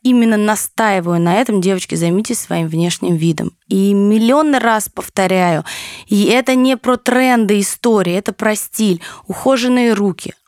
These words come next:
кожа, волосы, зубы. Делайте на эту ставку. Дальше посмотрите, как вы выглядите.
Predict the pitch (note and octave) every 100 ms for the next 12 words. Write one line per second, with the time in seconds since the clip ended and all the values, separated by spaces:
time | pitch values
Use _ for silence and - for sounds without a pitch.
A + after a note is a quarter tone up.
0 | _ _ - G3+ F3 D#3+ - - F3+ F3+
1 | G#3 F3 - - F3 F3+ F#3 A3+ C4 A3
2 | E3+ - - - G3+ C#4 D4 C4 C4 B3+
3 | B3 A3 G3 - - F3 - - - -
4 | - - C4+ - A3 B3 - C4 B3+ B3
5 | G#3+ - F#3+ F#3+ F#3 F3+ E3 D#3 D#3+ -
6 | -